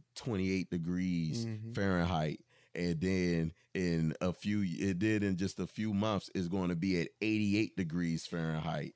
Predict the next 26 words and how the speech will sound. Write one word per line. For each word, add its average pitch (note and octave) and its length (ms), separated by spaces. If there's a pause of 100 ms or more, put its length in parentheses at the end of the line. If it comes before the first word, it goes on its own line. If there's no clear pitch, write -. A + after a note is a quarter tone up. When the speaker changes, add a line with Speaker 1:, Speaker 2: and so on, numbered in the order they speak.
(160)
Speaker 2:
Yeah. A#2+ 140
Speaker 1:
So, G2+ 220
like, D#2+ 340 (140)
a, D#2 120 (200)
a F2 100
metal's F#2 460
ability F2 600
to - 120
deal F2+ 240
with F2+ 220
that, E2+ 340 (320)
um, D2+ 640
expansion F2+ 760
and D#2+ 140
constriction D#2 760 (280)
is E2+ 180
a D#2 140
whole E2+ 240
nother D#2+ 240
portion. G2 400
So E2+ 220
I'm A2+ 120
like, D#2+ 380
bruh, F#2+ 340
like, E2 300 (340)
we, F2 280